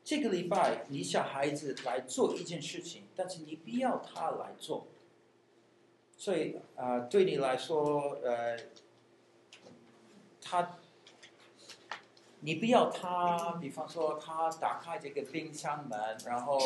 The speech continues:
里面东西拿，或是把这个饼干啊从抽屉里面拿出来开始吃，对不对？你不要他有这样子的方式，就是想到你小孩子做一件事情，你不希望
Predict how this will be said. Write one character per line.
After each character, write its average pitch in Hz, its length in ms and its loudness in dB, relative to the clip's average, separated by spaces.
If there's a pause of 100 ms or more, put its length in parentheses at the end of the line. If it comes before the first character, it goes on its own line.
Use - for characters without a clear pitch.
(360)
里 120 160 0
面 139 220 0
东 139 160 2
西 131 440 -8 (140)
拿， 107 420 -6
或 - 100 -2
是 123 280 -10 (100)
把 113 280 -2
这 120 80 -10
个 107 260 -4 (260)
饼 120 200 0
干 139 280 2 (100)
啊 113 240 -2 (100)
从 117 220 -10
抽 143 260 -2
屉 - 120 -10
里 101 200 -12
面 127 200 -4 (180)
拿 95 200 -4
出 156 180 -6
来 127 260 0 (260)
开 139 160 0
始 131 160 -6
吃， 123 420 -4
对 120 120 -4
不 113 80 -2
对？ 113 300 0 (560)
你 151 120 -2
不 208 100 -4
要 202 200 4
他 170 460 -4
有 131 100 -6
这 123 140 -8
样 107 160 -6
子 - 80 -16
的 - 120 -18
方 - 80 -20 (120)
式， - 140 -20 (360)
就 247 140 -2
是 220 120 0
想 127 320 2
到 175 420 2
你 147 100 -8
小 156 220 2
孩 123 180 0
子 - 160 -8
做 - 440 4
一 147 100 -4
件 156 180 2
事 - 220 0
情， - 240 -8
你 131 140 -12
不 - 160 -2
希 202 160 -2
望 196 240 0